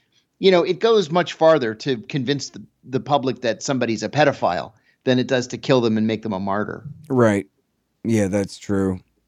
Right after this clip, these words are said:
Speaker 2: And, and now, I'm sorry, just to clarify again, when, I just wanna make sure that I didn't, uh, space out and miss your point when you were talking about that other Army guy that you brought up.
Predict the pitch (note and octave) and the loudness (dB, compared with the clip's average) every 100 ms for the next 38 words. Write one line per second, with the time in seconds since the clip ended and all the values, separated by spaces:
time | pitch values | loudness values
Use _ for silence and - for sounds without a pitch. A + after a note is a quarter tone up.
0 | _ _ C3 B2+ B2 A#2 _ - _ _ | _ _ 4 6 6 2 _ -20 _ _
1 | _ - F#3+ G#3+ F#3 A3+ G#3+ G3+ - D4+ | _ 4 8 8 8 2 4 2 2 -2
2 | A#3+ - F#3+ F3 F#3 F3+ E3 F#3+ F#3 E3+ | -2 4 6 6 6 4 4 2 4 4
3 | E3+ G2+ A2+ - F#3+ F#3 F3 D3 C3 C3 | 4 2 -8 2 2 4 6 8 8 6
4 | - C#3 B2 A#2+ A#2+ A#2+ A2+ G#2+ G#2 - | 6 6 8 8 8 6 6 4 2 4
5 | A#2 - A2+ G#2 G#2 G#2+ - G#2+ - A2+ | 2 4 4 6 6 6 4 -2 4 2
6 | G#2 A2+ G#2+ G2+ A#2+ A2 A2 G#2+ G#2+ A2+ | 6 4 4 2 0 2 2 4 4 4
7 | A2 A#2+ A#2 A2+ A#2 A#2+ A#2+ B2+ B2+ A#2+ | 4 6 6 6 6 4 6 6 6 6
8 | C3 C3+ C3 C3 C3 | 6 8 8 8 4